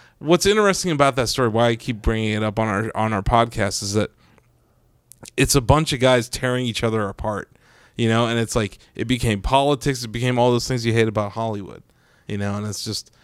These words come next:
it's an interesting story. But yeah, when we, when we brought up that interview, I had to mention that Tim Willis would not, uh,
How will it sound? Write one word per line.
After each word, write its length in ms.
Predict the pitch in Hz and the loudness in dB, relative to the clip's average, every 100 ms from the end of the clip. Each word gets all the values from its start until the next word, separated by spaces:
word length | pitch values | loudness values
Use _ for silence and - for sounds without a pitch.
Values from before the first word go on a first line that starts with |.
| _ - | _ -10
it's 120 | 104 | -4
an 60 | 123 | 2
interesting 400 | 143 135 - 110 | 6 6 4 -2
story. 300 | - 123 104 | 4 4 6
But 140 | 110 | 4
yeah, 240 | 107 107 80 | 2 0 -4
when 220 | - 117 113 | -2 0 0
we, 80 | 104 98 | -2 -6
when 180 | - 107 | -6 -4
we 100 | 107 | -4
brought 260 | 104 113 104 | 2 2 2
up 120 | 98 | 0
that 140 | 87 | -4
interview, 480 | 71 104 101 92 82 - - - - | -4 -4 -4 -4 -4 -6 -18 -14 -4
I 80 | |
had 160 | 104 104 | -2 -2
to 60 | 90 | -4
mention 340 | 90 101 - | -6 -8 -10
that 80 | - | -4
Tim 180 | 131 123 | -2 0
Willis 260 | 113 107 | 0 0
would 120 | 104 107 | -2 -2
not, 480 | 117 120 127 120 - - - - 156 147 _ _ - | -2 0 0 0 -6 -20 -20 -20 -20 -20 _ _ -6
uh, 540 | 98 80 69 67 101 | -2 -2 -2 -6 -10